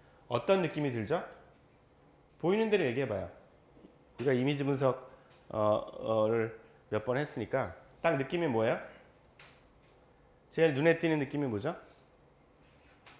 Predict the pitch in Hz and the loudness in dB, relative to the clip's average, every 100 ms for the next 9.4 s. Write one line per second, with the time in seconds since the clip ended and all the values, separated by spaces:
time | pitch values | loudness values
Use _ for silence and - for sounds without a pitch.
0 | - - - - - - - _ _ - | -20 -20 -20 -20 -20 -20 -20 _ _ -20
1 | - 107 104 120 127 107 127 - - 92 | -12 -6 -4 -2 -4 -4 -6 -16 -18 -16
2 | - - 196 190 190 160 139 185 - - | -14 0 0 0 -4 -6 -6 -6 -8 -20
3 | - - - 127 - 180 196 147 185 196 | -20 -18 -10 -10 -10 -2 0 2 2 0
4 | 175 180 170 - 208 196 202 170 139 98 | 0 2 0 -2 -4 -4 -4 -2 -2 -2
5 | 101 110 98 95 - - - - - 95 | -4 -4 -2 -4 -6 -20 -20 -16 -6 -4
6 | 95 101 120 139 131 185 165 - 165 135 | -4 -4 -2 -2 -2 0 0 0 -6 -4
7 | 143 - - - - - 160 151 - - | -4 -6 -16 -20 -20 -2 4 4 4 -8
8 | - - 135 151 208 196 156 175 160 156 | -18 2 4 6 4 4 0 -2 -2 0
9 | 147 170 226 | 2 2 0